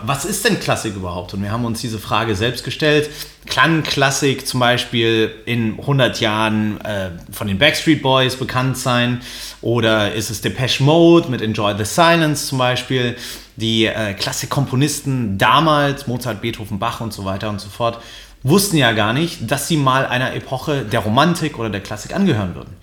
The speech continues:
Und deswegen haben wir genau diese Frage live gestellt und sind überrascht,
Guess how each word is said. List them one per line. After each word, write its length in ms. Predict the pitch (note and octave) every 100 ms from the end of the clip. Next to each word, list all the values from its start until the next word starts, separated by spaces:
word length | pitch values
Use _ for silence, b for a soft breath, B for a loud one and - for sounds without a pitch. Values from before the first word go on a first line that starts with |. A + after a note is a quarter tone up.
| B B B B B -
Und 400 | B2 A2+ - B2
deswegen 340 | F3 G3+ F#3
haben 100 | D#3+
wir 60 | E3+
genau 200 | D3+ D3+
diese 180 | D3 B2+
Frage 320 | - B2+ A#2+
live 480 | G#2+ A2 A#2 B2+ -
gestellt 680 | G#2+ - B2 E3 B3+ - B B B B
und 240 | C3 C3+ C3+
sind 260 | C#3+ D#3+
überrascht, 800 | - B2 A2 G#2 F3+ - - -